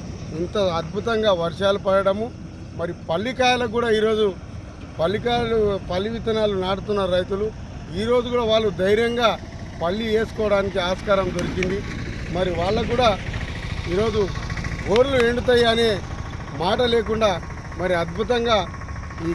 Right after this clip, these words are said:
కాలము ఈరోజు సస్యశ్యామలంగా, రాజు మంచివాడైతే రాజ్యం కూడా చాలా రామరాజ్యంగా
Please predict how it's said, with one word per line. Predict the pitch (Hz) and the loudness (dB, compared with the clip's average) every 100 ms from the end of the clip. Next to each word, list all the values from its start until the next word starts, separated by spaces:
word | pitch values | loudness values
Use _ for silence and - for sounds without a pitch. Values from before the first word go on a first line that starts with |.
| - | 0
కాలము | 175 202 220 202 196 175 | 2 2 2 2 0 0
ఈరోజు | 165 175 196 196 175 - - - | 0 0 2 0 -2 -6 -12 -6
సస్యశ్యామలంగా, | 165 175 185 185 190 208 214 208 175 - - - - 139 | -4 -2 -2 0 2 2 0 0 -2 -4 -12 -14 -10 -4
రాజు | 156 185 196 | 0 2 0
మంచివాడైతే | 202 190 185 202 196 190 175 190 175 160 | 0 -2 0 2 4 4 4 0 0 -2
రాజ్యం | 160 170 185 185 | -2 -2 -2 -2
కూడా | 180 170 143 - - - - - 160 | -2 -2 -4 -10 -14 -14 -14 -8 -6
చాలా | 170 160 | -4 -2
రామరాజ్యంగా | 156 175 185 185 170 180 180 180 | -2 -2 0 0 0 -2 0 0